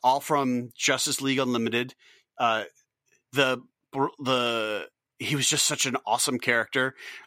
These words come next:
I love the solo episode with him. I love his relationship with Hawkgirl. Uh, I love their child, <laughs> which you see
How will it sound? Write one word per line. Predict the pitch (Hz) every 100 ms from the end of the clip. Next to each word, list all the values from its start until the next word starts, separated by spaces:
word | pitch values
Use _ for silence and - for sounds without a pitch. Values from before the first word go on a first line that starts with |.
| -
I | 117
love | 117 127
the | 127
solo | - 135 123 117
episode | 120 127 135 123
with | 117
him. | 123 110 123 - - _
I | 120
love | 110 101
his | 110 127
relationship | 120 117 117 123 - 117
with | 120
Hawkgirl. | 117 110 - 123 120 131 - - - _
Uh, | 117 104 101 95 - -
I | 120
love | 113 113 113
their | 117 117
child, | - 101 107 123 147 - -
<laughs> | - _ _
which | 139 127
you | 139
see | - 127 135 147